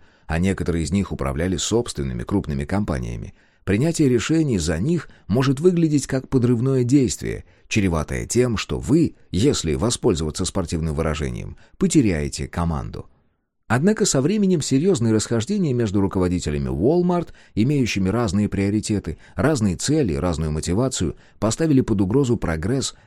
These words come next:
которого добивалась компания, чтобы успешнее конкурировать в новом мире ритейла, где царила Amazon. Некоторые управленцы, в остальном решительно поддерживавшие Макмиллана, стали молиться на алтарь Сэма Уолтона,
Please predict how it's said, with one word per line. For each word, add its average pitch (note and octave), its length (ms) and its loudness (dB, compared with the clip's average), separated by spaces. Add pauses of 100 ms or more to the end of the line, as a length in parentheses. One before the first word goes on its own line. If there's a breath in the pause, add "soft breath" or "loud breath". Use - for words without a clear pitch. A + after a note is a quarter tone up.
которого G#2+ 400 0
добивалась F2+ 640 0
компания, D#2 600 -2
чтобы - 260 -6
успешнее D2+ 480 -4
конкурировать C#2 680 -4 (180 soft breath)
в E2+ 160 -2
новом E3+ 340 2
мире A#2 300 0
ритейла, C#2+ 600 -4 (180 soft breath)
где G2+ 220 2
царила D#2+ 520 -2
Amazon. C2 460 -6 (240)
Некоторые G#2 540 0
управленцы, C2 640 -6 (220 soft breath)
в G#2 100 0
остальном F3 480 2
решительно F3 640 2
поддерживавшие D2 880 -2
Макмиллана, E3 640 0 (220 loud breath)
стали F#3 320 0
молиться C#3+ 500 0
на E2+ 140 0
алтарь C3 340 -2
Сэма B2+ 400 -2
Уолтона, A2+ 600 2